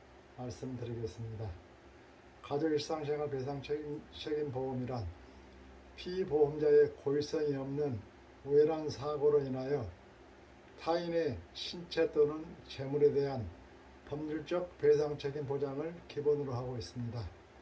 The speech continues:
피보험자의 범위는 본인 또는 배우자와 미혼 자녀, 보험증권에 기재된 주택의 주민등록상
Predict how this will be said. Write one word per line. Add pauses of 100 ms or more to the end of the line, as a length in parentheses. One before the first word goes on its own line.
(720)
피보험자의
범위는 (480)
본인
또는
배우자와 (200)
미혼
자녀, (680)
보험증권에
기재된
주택의
주민등록상